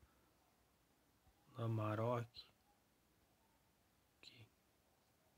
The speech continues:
Eu já tenho quarenta e sete cartas a mais. Aí, e o pior é que teve drop dele que eu ainda não consegui.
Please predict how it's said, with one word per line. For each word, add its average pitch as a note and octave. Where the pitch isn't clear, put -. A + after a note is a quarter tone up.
Eu A#2+
já A2+
tenho -
quarenta B2+
e B2+
sete B2
cartas A#2+
a A#2
mais. G#2+
Aí, A#2
e B2
o A#2
pior B2+
é B2+
que -
teve C#3
drop A#2+
dele B2
que A#2+
eu B2+
ainda A#2+
não C3+
consegui. A#2+